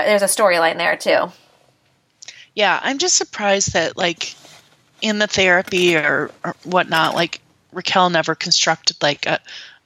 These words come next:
Speaker 2: a thought-out email and emailed Scheana, you know? So I get the,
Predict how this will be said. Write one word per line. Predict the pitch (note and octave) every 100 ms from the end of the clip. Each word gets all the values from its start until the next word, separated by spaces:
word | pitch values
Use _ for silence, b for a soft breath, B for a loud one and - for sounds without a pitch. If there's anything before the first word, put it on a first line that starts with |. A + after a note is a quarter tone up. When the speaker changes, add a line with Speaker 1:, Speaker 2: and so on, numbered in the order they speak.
| _ -
Speaker 2:
a |
thought-out | F3 - F3+ E3+ D#3+ D#3 -
email | F#3+ F#3 D#3 D3+ -
and | D#3+ C3+
emailed | F3 F3+ D3 C3
Scheana, | - - - - - _ -
you | G3+
know? | F#3+ G3 G#3+ B B B B -
So | D4+
I | D4+
get | E4 F#4
the, | B3 F#3